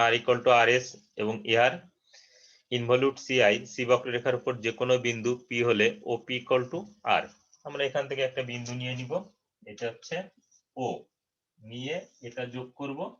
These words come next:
এটা যোগ করব। যোগ করার পর এটিকে দিব হচ্ছে আর ভেক্টর, আর এটি হচ্ছে আর আই ভেক্টর। এটি আর ভেক্টর, এটি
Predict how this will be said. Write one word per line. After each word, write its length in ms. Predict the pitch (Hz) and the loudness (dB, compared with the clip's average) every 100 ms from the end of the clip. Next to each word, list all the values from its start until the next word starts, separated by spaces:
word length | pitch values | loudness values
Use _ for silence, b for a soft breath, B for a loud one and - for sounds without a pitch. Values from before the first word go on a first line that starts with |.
| _ _ _ _ - | _ _ _ _ -16
এটা 240 | 113 143 196 - - - _ _ 113 | -12 -10 -10 -14 -20 -20 _ _ -10
যোগ 160 | 127 - | -10 -8
করব। 240 | 95 82 78 - B B B B - | -8 -8 -12 -20 B B B B -8
যোগ 200 | 110 123 | -4 -4
করার 220 | - 139 135 | 0 0 4
পর 120 | 165 208 - _ | 2 0 -10 _
এটিকে 380 | 113 120 117 131 | -12 -12 -12 -10
দিব 160 | 127 131 | -10 -10
হচ্ছে 320 | 127 - 131 120 - _ _ - _ _ _ _ | -10 -12 -10 -10 -12 _ _ -20 _ _ _ _
আর 220 | 101 110 113 | -6 -6 -6
ভেক্টর, 420 | 127 127 160 175 - _ _ _ _ _ - | -10 -10 -4 -4 -4 _ _ _ _ _ -12
আর 140 | 95 - | -12 -12
এটি 240 | 113 - 123 | -14 -12 -10
হচ্ছে 340 | 131 - 175 190 - - _ - 101 | -10 -10 -10 -10 -14 -20 _ -6 -2
আর 100 | 110 - - _ _ _ - | 0 -2 -12 _ _ _ -2
আই 140 | 113 | 0
ভেক্টর। 400 | 101 101 - 80 - _ _ _ _ _ - | 0 -8 -10 -10 -10 _ _ _ _ _ -20
এটি 160 | - | -6
আর 180 | 113 113 117 | -4 -2 -4
ভেক্টর, 340 | 123 - 151 | -10 -10 -8
এটি 220 | 120 - | -8 -10